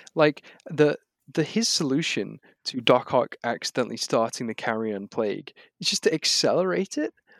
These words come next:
Like, and it makes zero sense. And he's just like, "I'm gonna bring back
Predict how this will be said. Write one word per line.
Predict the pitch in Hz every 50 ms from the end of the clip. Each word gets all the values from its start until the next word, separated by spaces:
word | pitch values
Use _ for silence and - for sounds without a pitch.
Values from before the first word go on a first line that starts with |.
| _ _ _ -
Like, | 139 120 123 - - - - _ _ _ -
and | 135 151
it | 160
makes | 165 165 156 - 143
zero | 127 117 117 131 131 143 143 135 127 120
sense. | - - - 113 - - - -
And | 123
he's | 120 117
just | - 131 -
like, | 127 123 - - -
"I'm | - 156 175
gonna | 185 175 147
bring | 131 139 135 127
back | 113 98 85